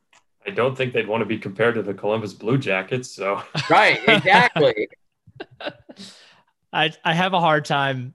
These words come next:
Speaker 3: envisioning anyone from Ohio being happy about c-, being compared to anybody from New York in a general sense. <laughs>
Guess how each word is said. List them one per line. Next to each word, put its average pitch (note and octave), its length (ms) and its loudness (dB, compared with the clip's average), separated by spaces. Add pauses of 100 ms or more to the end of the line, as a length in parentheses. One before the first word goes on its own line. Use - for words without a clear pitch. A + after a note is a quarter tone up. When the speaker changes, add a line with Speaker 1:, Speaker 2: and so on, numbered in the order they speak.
(100)
Speaker 3:
envisioning C3+ 680 -2
anyone B2+ 420 -6
from C3 220 -8
Ohio A#2+ 460 -4
being A#2 260 -6
happy A#2+ 400 -8
about A#2 340 -12
c-, C#3+ 80 -14
being B2 240 -12
compared B2+ 400 -8
to B2 100 -10
anybody A#2+ 380 -6
from C3 220 -12
New B2 60 -10
York A#2 340 -10
in A#2+ 100 -8
a A#2 60 -10
general B2 400 -8
sense. D3 340 -8
<laughs> - 300 -10